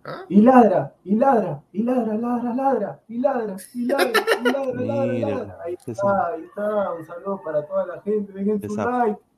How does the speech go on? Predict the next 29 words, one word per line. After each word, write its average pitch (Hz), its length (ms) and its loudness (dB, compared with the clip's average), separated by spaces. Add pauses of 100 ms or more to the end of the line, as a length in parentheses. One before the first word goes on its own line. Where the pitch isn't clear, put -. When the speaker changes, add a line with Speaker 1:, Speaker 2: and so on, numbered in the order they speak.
(480)
Speaker 2:
A 151 100 -6
Marlo 196 420 2
Luna 214 380 0
que 202 80 -10
dice, 202 200 -6
"¿Qué 202 100 -8
tal, 196 240 -8
gente? 202 320 -8
Soy 196 200 -6
nuevo, 214 520 -4
suscríbete, 208 1000 -4
Marlo, 240 340 4
Speaker 3:
Suscríbete. - 560 -4
Speaker 2:
suscríbete, 247 600 -4
no 214 180 -6
pierdas 214 320 -6
la 196 80 -4
oportunidad, 196 920 -8
es 202 140 -4
gratis, 254 680 0
gratis". 262 480 -2 (1400)
Y 175 140 -20
yo 220 160 2
te 226 100 -4
diría, 208 460 0
yo 208 120 0
haría 247 200 2
un 220 140 2
pedido, 185 720 -2